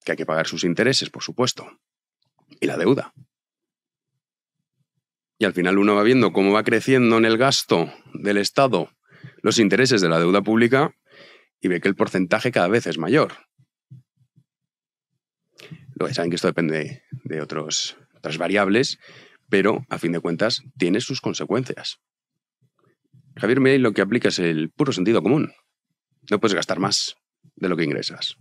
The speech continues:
Luego hay, obviamente,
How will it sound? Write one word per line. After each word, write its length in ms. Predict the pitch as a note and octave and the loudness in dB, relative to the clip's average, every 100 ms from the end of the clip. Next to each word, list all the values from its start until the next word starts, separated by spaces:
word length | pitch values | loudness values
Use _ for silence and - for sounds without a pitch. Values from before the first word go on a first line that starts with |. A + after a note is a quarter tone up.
| _ _ _ - - - | _ _ _ -20 -20 -12
Luego 360 | G2 A2 B2 G2+ | -2 2 4 4
hay, 340 | A2 G#2 F2 - _ _ _ | 2 0 -4 -14 _ _ _
obviamente, 960 | A2 A#2 G2 F2 G#2+ A#2 F2 F#2 F#2+ | 2 4 4 4 4 4 2 0 -2